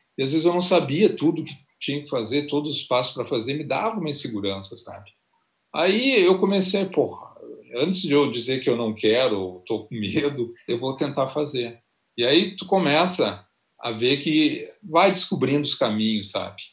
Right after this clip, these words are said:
A gente tem que dizer sim, mesmo se-, sem saber como é que a gente vai fazer tudo, sabe? Isso é outra característica do empreendedor. Ele começa sem saber todas as respostas.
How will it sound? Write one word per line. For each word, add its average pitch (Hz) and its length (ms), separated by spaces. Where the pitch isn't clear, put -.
A 110 100
gente 135 200
tem 165 140
que 185 60
dizer 156 280
sim, 175 460
mesmo 165 320
se-, 160 340
sem 156 460
saber 143 680
como 135 200
é 139 80
que 143 100
a 131 40
gente 131 180
vai 127 160
fazer 127 500
tudo, 120 320
sabe? 98 400
Isso 139 160
é - 20
outra 156 220
característica 147 560
do 113 180
empreendedor. 104 880
Ele 135 180
começa 165 540
sem 170 220
saber 143 340
todas 143 200
as 120 220
respostas. - 720